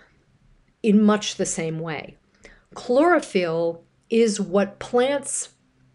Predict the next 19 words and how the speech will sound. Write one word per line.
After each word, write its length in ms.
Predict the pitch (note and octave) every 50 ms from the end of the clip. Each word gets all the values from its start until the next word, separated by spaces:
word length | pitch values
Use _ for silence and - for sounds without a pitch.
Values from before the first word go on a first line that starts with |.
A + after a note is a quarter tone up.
| _ _ - - -
have, 540 | - - - G3+ F#3 E3+ D3 D3 D#3+ D#3+ - -
it, 220 | G#3 A3 A3 - _
the 120 | F#3+ F#3 E3+
blood 420 | D#3+ G3+ G3+ A3 B3 C4 A3+ -
in 140 | - G#3 F#3
the 80 | F3+
plant, 500 | F3+ - - E3+ D#3+ D3+ F#3 G3+ - - - _ _ _ _ - _ - - _ _ _ _ _
to 180 | - - A#3 A#3+
convert 640 | G3+ - G3+ B3 A#3+ G#3+ G3+ - A#3+ D4 F4+ F4 -
that 180 | B3+ A3+ G#3
sunlight 680 | - - - A#3+ C#4 D#4+ C4+ E3+ - - - - - -
that 180 | - F#3 E3+ -
is 140 | F#3+ E3
beaming 420 | D#3+ D#3 G3 A3+ B3 C4+ C#4 A#3+ A3
down 300 | G3+ A3 A3 A#3 A#3+ A3+
on 100 | G3 E3+
it 80 | D#3+
all 160 | E3 E3+ E3+ E3
day 380 | D#3+ - - - - - -